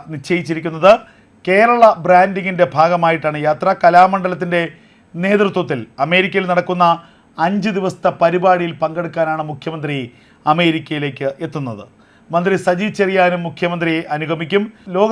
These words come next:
കേരള സമ്മേളനത്തിൻ്റെ മറുപടി പ്രസംഗത്തിൽ അമേരിക്കൻ പരിപാടിയെക്കുറിച്ച് മുഖ്യമന്ത്രി സൂചിപ്പിച്ചതോടുകൂടിയാണ് മുഖ്യമന്ത്രിയുടെ അമേരിക്കൻ യാത്രയെക്കുറിച്ചുള്ള വിവരങ്ങൾ പുറത്തു വന്നത്. കേരളത്തിൻ്റെ തനത് കലകളും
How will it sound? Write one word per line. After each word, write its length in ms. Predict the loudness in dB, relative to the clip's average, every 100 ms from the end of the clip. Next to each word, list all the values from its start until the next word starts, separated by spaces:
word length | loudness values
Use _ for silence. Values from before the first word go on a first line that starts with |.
| 0
കേരള 220 | 0 6 6 6 0 _ 0 2
സമ്മേളനത്തിൻ്റെ 760 | 4 0 2 0 -2 -2 -2 -2 0
മറുപടി 320 | 2 2 -2 -4
പ്രസംഗത്തിൽ 500 | -4 -6 -4 -4 -4 -8 _ _ _ 0
അമേരിക്കൻ 580 | 2 2 0 -2 -2 -4 -4 -4
പരിപാടിയെക്കുറിച്ച് 800 | -2 2 2 4 -2 -6 -12 -12
മുഖ്യമന്ത്രി 520 | -12 -6 -4 -4 -4 -4 -6 -12 _ _ _ -6
സൂചിപ്പിച്ചതോടുകൂടിയാണ് 1120 | -4 -4 -8 -8 -6 -6 -6 -4 -2 -2 -4 -6
മുഖ്യമന്ത്രിയുടെ 500 | -8 -8 -6 -6 -6 -6 -12 _ _ -4
അമേരിക്കൻ 440 | 0 0 0 -4 -2 2
യാത്രയെക്കുറിച്ചുള്ള 600 | 2 0 -4 -6 -8 -8
വിവരങ്ങൾ 280 | -8 -6 -8 -8
പുറത്തു 280 | -8 -8 -6
വന്നത്. 260 | -10 -10 -20 _ _ _ _ _ _ _ _ _ _ 4
കേരളത്തിൻ്റെ 400 | 6 6 2 4 6
തനത് 220 | 4 4
കലകളും 380 | 4 4 4 2